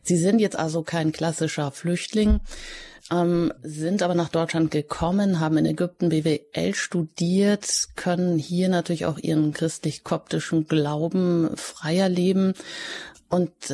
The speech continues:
haben jetzt nicht unbedingt damit gerechnet, ähm, hier zu bleiben, um hier zu arbeiten. Aber Sie haben sogar eine eigentlich, ähm,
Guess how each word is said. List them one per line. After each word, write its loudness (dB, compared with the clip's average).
haben 2
jetzt -2
nicht 0
unbedingt 2
damit 0
gerechnet, -2
ähm, 2
hier -2
zu -4
bleiben, 0
um 0
hier 0
zu -4
arbeiten. 0
Aber 0
Sie 0
haben 0
sogar 0
eine 0
eigentlich, -2
ähm, 2